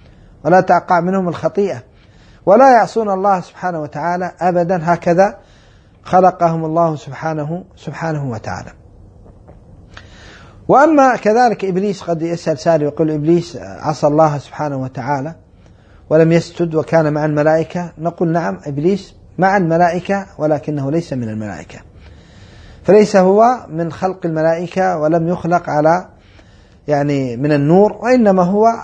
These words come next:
أبو الجن كما يقول العلماء". لذلك قال سبحانه وتعالى:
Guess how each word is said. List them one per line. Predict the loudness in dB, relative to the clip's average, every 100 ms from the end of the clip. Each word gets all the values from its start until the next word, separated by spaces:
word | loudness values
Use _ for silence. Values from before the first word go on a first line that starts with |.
| -10
أبو | -4 0 2
الجن | 0 0 -4
كما | -2 -2 -2 -6
يقول | -8 -4 0 0
العلماء". | 0 -2 -2 -2 -6 -16 -20 -20 -6
لذلك | 2 4 4 2
قال | -2 2 0 0
سبحانه | -6 -6 -4
وتعالى: | -6 -8 -4 -2 -2